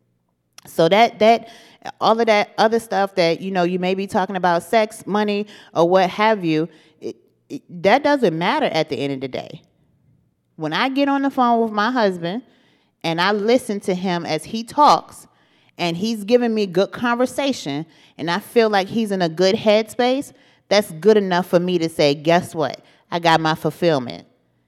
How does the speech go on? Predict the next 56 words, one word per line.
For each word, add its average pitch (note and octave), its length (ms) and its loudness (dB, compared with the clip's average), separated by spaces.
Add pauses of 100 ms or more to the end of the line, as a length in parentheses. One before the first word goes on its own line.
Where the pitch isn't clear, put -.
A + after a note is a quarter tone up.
(1200)
Because G#3 280 0
I F3+ 80 -2
don't C4 160 2
know G#3 100 6
what F#3+ 240 4
he's G#3 220 0
going D#3+ 260 0
through D3 180 0
in, C3+ 180 -2
in D3 220 -4
those, C3+ 240 0
behind D3 460 -2
those C3+ 220 -2
bars. C3+ 420 -4 (400)
The - 180 -6
only A3 220 0
time A3 220 0
I G#3+ 80 2
talk G#3+ 260 0
to G#3 80 -6
him G#3 220 -4
is F3 100 -6
when E3+ 140 -4
I D3+ 80 0
see F#3 200 -8
him F#3 140 -6
in F#3 60 -6
the F3+ 100 -4
visiting G#3+ 340 0
room C#4+ 300 -2 (360)
and E3+ 140 0
when D#3+ 100 0
I C#3+ 100 0
talk D#3+ 240 0
to E3+ 80 -4
him E3+ 200 -4
on D#3+ 100 -2
the E3+ 60 -6
phone. B2 320 -4 (280)
I C#3 80 -4
don't A3 160 0
know A#3 120 4
what F3+ 200 2
happens D#3+ 420 -2
before D3+ 340 -2
he D3 120 -8
pick D#3+ 240 -2
up C#3+ 100 -4
that C#3+ 160 -2
phone D3 240 -4
and C#3+ 100 -6
when D3 140 -4
he D#3 140 -8
hang D#3 220 -6
it C#3+ 80 -4
up. - 360 -6